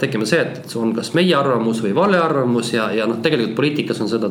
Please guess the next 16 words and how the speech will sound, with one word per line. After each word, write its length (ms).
tegelikku 340
tõde 180
nagu 140
väga 180
raske 240
välja, 160
aga 140
see 80
on 60
üks 100
koht, 240
kus 100
me 140
näeme 240
Eestis, 300
kus, 240